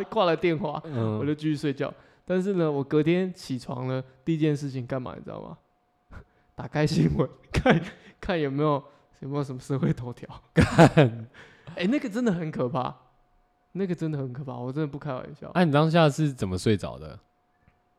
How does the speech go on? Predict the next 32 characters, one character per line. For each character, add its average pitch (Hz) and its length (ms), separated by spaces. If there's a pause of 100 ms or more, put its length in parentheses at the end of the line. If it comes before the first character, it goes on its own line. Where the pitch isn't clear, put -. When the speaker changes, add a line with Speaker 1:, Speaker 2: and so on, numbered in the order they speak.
(460)
Speaker 1:
我 143 120
当 285 240
时 254 60
就 240 120
说 208 220
服 147 120
自 170 120
己 156 100
说 139 320
：“啊， 131 200
他 143 100
没 135 120
事 131 180
啊， - 120
<laughs> - 80
他 143 120
没 131 120
事 139 180
啊。” 127 140
就 139 80
睡 127 160
着。 - 180 (1300)
Speaker 2:
干， 180 140
我 104 180
觉 110 140
得 156 80
如 139 100
果 113 100
是 113 100
我 92 180
的 87 80
话 92 420